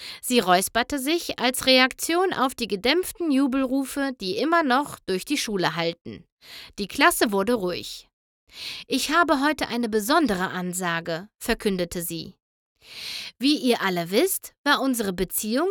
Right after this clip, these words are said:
zur Crystal Prep schon immer von einem gewissen Konkurrenzdenken geprägt.“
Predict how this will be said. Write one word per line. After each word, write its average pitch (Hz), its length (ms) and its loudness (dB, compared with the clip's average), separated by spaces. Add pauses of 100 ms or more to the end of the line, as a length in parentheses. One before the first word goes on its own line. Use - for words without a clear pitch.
zur - 220 0
Crystal 277 420 0
Prep 247 380 -2 (260)
schon 302 240 0
immer 381 280 2
von 311 200 -2
einem 302 320 2
gewissen 269 480 0
Konkurrenzdenken 240 1080 0
geprägt.“ 165 680 -8